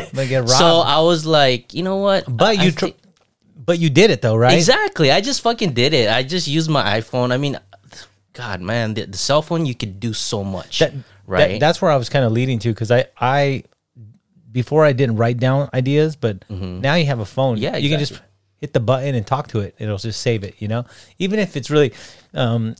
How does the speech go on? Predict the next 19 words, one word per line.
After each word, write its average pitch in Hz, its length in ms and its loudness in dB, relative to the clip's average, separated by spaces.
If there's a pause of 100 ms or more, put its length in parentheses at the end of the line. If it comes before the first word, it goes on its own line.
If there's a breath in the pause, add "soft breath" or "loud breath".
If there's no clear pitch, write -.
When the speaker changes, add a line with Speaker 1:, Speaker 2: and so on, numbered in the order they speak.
Speaker 1:
a 131 80 -2
great, 160 360 0
a 143 80 -4
great, 147 360 0 (140)
uh, 123 160 2
comparison 139 580 2
was 110 160 0
earlier 135 400 4
you 127 120 2
were 123 100 4
asking 120 400 0
if 110 140 -4
I 135 60 2
can 123 140 -4
read 123 160 0
my 117 120 0
notes. 117 520 -6
Speaker 2:
Yeah. 120 280 2
Speaker 1:
Right? 131 280 0